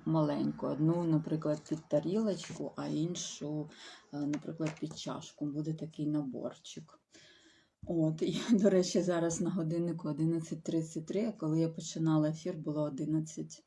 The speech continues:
двадцять два. Прикольно. Такі числові портали.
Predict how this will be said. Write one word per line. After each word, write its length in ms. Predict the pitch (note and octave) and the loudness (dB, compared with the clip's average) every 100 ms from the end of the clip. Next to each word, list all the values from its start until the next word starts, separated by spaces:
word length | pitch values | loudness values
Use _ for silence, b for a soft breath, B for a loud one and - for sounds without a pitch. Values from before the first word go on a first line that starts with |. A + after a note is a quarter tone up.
| - | -12
двадцять 580 | C#3+ D#3 D#3+ - - C#3 | -6 -4 -4 -6 -8 -8
два. 400 | C#3 D3 C#3+ - _ - - - | 0 2 2 -4 _ -18 -6 -4
Прикольно. 540 | D#3+ - D#3+ D3+ D3+ - _ _ - - - B B B B _ | -2 0 2 4 0 -4 _ _ -16 -16 -14 B B B B _
Такі 420 | E3 - D#3+ D#3+ D#3 _ _ _ _ _ _ | -12 -2 0 0 -2 _ _ _ _ _ _
числові 580 | - E3 - E3 D#3 E3 | -8 -8 -4 0 2 0
портали. 720 | E3 E3+ E3 - D3+ C#3+ D#3 | -4 -4 -4 -2 0 0 -2